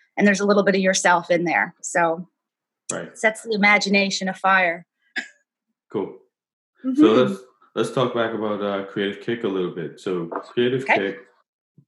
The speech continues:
Speaker 2: um, you're getting various creative people from different organized, different, mm, like, specialties, I would say, uh, together for f-, live events with, with,
Speaker 1: Yeah,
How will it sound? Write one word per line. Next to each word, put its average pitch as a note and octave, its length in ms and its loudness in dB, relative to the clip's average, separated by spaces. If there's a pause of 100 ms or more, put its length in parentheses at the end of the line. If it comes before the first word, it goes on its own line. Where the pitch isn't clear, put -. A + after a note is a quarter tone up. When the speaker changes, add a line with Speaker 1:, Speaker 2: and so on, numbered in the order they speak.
(160)
Speaker 2:
um, F2 480 -10 (680)
you're F2+ 160 -8
getting G#2 840 -4 (1080)
various F#2 480 -4
creative F#2 480 -2
people F#2 300 -8
from D#2 200 -16
different F2 440 -10
organized, F2+ 540 -10 (240)
different, F#2+ 400 -8 (140)
mm, F#2+ 300 -12
like, E2 240 -18
specialties, F2 760 -8
I D#2+ 140 -12 (120)
would E2+ 140 -20
say, F2 260 -14 (440)
uh, G2 200 -4
together G2+ 480 -4
for F2 540 -6 (160)
f-, - 220 -20
live G2 400 -4
events A2 680 -8 (480)
with, A#2 240 -8
with, A#2+ 120 -4
Speaker 1:
Yeah, G3+ 480 2